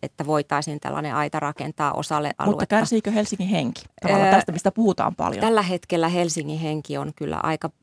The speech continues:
Speaker 1: pahasti kadoksissa, ja esimerkiksi Puola, joka on puheenjohtajamaa tällä hetkellä, niin Puolan ulkoministeri on todennut, että, että se on Ukraina, joka päättää,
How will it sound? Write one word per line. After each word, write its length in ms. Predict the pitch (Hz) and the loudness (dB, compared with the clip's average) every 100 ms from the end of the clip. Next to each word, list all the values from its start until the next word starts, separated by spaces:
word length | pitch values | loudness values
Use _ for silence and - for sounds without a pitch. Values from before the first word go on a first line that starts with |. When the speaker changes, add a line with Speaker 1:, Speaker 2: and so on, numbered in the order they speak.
| - | -2
Speaker 1:
pahasti 440 | 170 156 147 - - | 0 0 -2 -10 -6
kadoksissa, 600 | 160 151 147 - 151 - | -2 0 -2 -4 -6 0
ja 140 | 151 147 | 2 2
esimerkiksi 580 | 160 165 165 165 - 180 | 2 0 -2 -4 -10 -6
Puola, 400 | 190 190 165 147 | 0 4 4 2
joka 260 | 151 - | -2 -4
on 80 | 151 | -4
puheenjohtajamaa 920 | 170 170 147 143 - 151 147 156 143 | -2 0 0 -4 -6 -6 -4 -2 -4
tällä 240 | 147 143 | -4 -4
hetkellä, 440 | 151 151 - 147 151 | -4 -6 -6 -4 -2
niin 140 | 156 | -4
Puolan 340 | 170 175 165 156 | 0 2 2 0
ulkoministeri 800 | 160 156 156 - 156 - 147 | -2 -2 -4 -4 -6 -6 -6
on 80 | 143 - | -6 -2
todennut, 480 | 160 151 156 156 | 0 0 -4 -8
että, 300 | 151 _ 151 143 - - - - | -12 _ -8 -8 -12 -20 -20 -8
että 220 | 170 - | -8 -4
se 200 | 170 180 | -2 2
on 180 | 160 160 _ | 2 0 _
Ukraina, 640 | 196 180 - 156 139 143 143 - | -4 -4 -2 0 0 -2 -4 -6
joka 260 | 143 147 143 | -8 -6 -4
päättää, 600 | 156 147 - - 143 143 | 0 0 0 -4 -2 -2